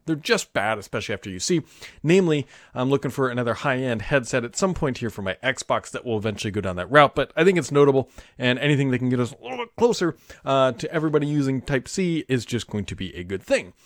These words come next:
Uh, not good things are if you are running an on-premises version of Microsoft Exchange.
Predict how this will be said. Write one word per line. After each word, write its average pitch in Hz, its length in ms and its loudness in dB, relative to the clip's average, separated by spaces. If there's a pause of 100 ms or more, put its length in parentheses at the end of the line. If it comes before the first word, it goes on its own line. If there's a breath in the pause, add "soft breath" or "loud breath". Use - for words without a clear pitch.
(160 loud breath)
Uh, 165 300 6
not 165 560 4
good 175 240 6
things 156 420 2
are 139 300 6
if 143 240 -4
you 202 160 0
are 175 140 2
running 147 340 0
an 123 100 0
on-premises 185 600 -4
version 147 360 -2
of 113 120 -2
Microsoft 202 680 0
Exchange. 185 460 0